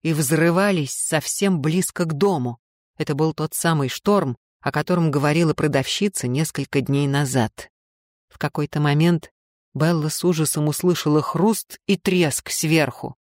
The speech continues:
«Крыша!» — мгновенно сообразила она. Белла схватилась за телефон, но связь, разумеется, отсутствовала. Надо было как можно скорее найти безопасное место. Вдруг волны достанут до дома. Но куда идти?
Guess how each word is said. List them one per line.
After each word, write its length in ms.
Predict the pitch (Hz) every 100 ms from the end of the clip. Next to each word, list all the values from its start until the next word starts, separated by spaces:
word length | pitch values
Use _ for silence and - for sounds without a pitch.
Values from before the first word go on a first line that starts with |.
| _ _ _
«Крыша!» — 540 | - 254 220 - 208 - _
мгновенно 560 | 180 160 175 170 170 160
сообразила 640 | - 156 160 160 160 156 147
она. 300 | 151 143 139 _ _ _ _ _ _ _ _
Белла 340 | 156 180 160 156
схватилась 640 | - 156 165 185 175 143
за 200 | 127 143
телефон, 600 | 143 147 151 - 262 202
но 120 | 147
связь, 540 | 143 - 196 247 - -
разумеется, 840 | - 175 160 170 160 214 196 - 185
отсутствовала. 960 | - - 143 - - 135 127 123 98 - _ _ _ _ -
Надо 160 | 139
было 160 | 135 147
как 200 | 143 -
можно 260 | 156 151
скорее 400 | 147 151 156 165
найти 300 | 151 151 -
безопасное 640 | 151 151 151 160 156 160 160
место. 400 | 165 139 - - _ _ _
Вдруг 400 | 147 151 220 247
волны 360 | 175 196 165 151
достанут 540 | 147 170 - 147 143
до 140 | 147 175
дома. 340 | 170 135 117 - _ _ -
Но 100 | 143
куда 320 | 151 160 175
идти? 400 | 185 - 170 131